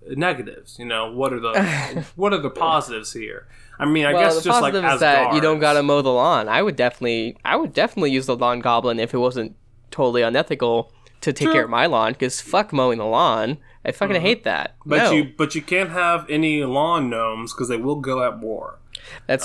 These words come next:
Speaker 1: Um,
Speaker 2: true.
Speaker 1: <laughs> yeah.
Speaker 2: I wonder if, like, uh, homeowner associations have to, like, make an agreement of, like, only lawn gnomes or only lawn goblins of-, allowed or else.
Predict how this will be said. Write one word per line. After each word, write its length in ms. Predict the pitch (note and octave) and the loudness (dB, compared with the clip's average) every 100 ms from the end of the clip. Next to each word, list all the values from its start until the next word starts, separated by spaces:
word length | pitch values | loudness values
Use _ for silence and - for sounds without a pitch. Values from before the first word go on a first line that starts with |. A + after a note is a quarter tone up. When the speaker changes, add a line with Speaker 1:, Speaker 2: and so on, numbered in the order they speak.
| A2+ | -2
Speaker 1:
Um, 60 | G2+ | -2
Speaker 2:
true. 480 | F3+ D3+ A#2 B2+ D3+ | 0 0 0 -2 -2
Speaker 1:
<laughs> 20 | |
yeah. 320 | D3+ - G3+ | -2 2 2
Speaker 2:
I 40 | D#3+ | 2
wonder 200 | A#3 A#3+ | 2 2
if, 240 | A3 G#3+ | 2 2
like, 260 | G#3+ F3 E3 | 2 2 2
uh, 440 | C#3+ C3 B2 B2 | 4 6 4 4
homeowner 600 | C3+ C#3+ D3 C#3+ C#3 B2+ | 2 0 2 0 2 0
associations 800 | B2 C#3 C3+ B2 A#2+ A#2+ A#2 A#2 | 0 -2 0 0 0 0 -4 -4
have 160 | A#2 - | -4 -2
to, 80 | |
like, 320 | A#2+ A2 A2 C#3+ | -2 0 -2 -2
make 200 | B2 B2 | -2 -2
an 60 | |
agreement 360 | A2+ A#2+ A#2 G#2+ | -2 0 -2 -4
of, 80 | G2+ | -2
like, 260 | A#2 G#2+ - | -2 -2 0
only 600 | C3+ C3+ B2+ A#2+ A#2+ - - | 0 2 2 2 0 -4 -6
lawn 360 | B2+ A#2+ A#2 | 0 0 0
gnomes 400 | A#2 A#2 A2+ A#2 | 0 0 0 -2
or 100 | G#2+ - | -4 -2
only 360 | B2 A#2 A#2 | -2 -2 -2
lawn 280 | A#2+ A#2 A#2+ | 0 -2 0
goblins 440 | A#2+ A2+ A2+ A#2+ | 0 0 -2 -10
of-, 200 | C#3+ B2 - - | -12 -14 -10 -4
allowed 560 | A#2+ A2+ A2+ A2+ G#2 - | 0 2 2 0 -4 -8
or 220 | - A2+ | -6 -2
else. 480 | A2 A#2 - - | 0 -2 -4 -8